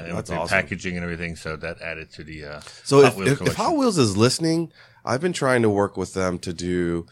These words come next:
Speaker 2: a P C A series of Hot Wheels, and I'm not even trying to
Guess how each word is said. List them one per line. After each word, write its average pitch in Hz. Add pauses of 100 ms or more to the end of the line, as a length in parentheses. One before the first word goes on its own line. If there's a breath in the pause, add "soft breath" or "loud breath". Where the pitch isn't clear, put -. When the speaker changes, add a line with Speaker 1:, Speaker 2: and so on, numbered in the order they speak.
(240 soft breath)
Speaker 2:
a 90
P -
C 92
A 87
series 82
of 78
Hot 78
Wheels, 82
and 107
I'm 180
not 208
even 151
trying 104
to 82